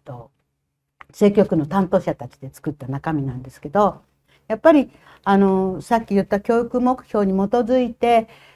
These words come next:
人との触れ合いとか関わりとか、あの、リラ-、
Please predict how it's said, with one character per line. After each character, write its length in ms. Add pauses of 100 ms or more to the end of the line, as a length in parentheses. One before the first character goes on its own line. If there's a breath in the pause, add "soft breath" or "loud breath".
(360 soft breath)
人 260
と 140
の 240 (240)
触 60
れ 140
合 120
い 80
と 100
か 140
関 320
わ 120
り 140
と 100
か、 220 (560)
あ 100
の、 200 (240)
リ 100
ラ-、 140